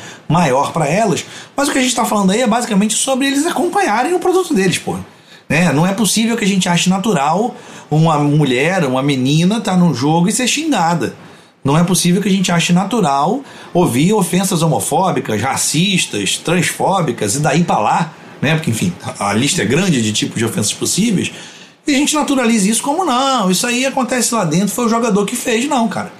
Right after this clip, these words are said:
Você não entra numa escola e, não, e, e f-, fala o que quer.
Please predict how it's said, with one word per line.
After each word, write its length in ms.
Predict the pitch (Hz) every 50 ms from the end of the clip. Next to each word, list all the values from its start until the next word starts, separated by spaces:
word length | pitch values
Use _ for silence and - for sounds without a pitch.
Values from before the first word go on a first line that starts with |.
| - - - - - - _ -
Você 220 | 156 165 160 247
não 180 | 269 302 247 208
entra 220 | 214 202 196 175
numa 160 | 165 160 156
escola 560 | 127 - - - 165 180 180 131 104 95 92 - - - - - - - _ _ _ -
e, 100 | 156 170
não, 280 | 170 185 180 185 170 156
e, 440 | 147 151 151 147 156 143 131 143
e 20 | 131
f-, 260 | 120 113 - - 139 117
fala 260 | - - 160 175 170
o 40 | 151
que 120 | - 170
quer. 300 | 156 156 127 98 92 -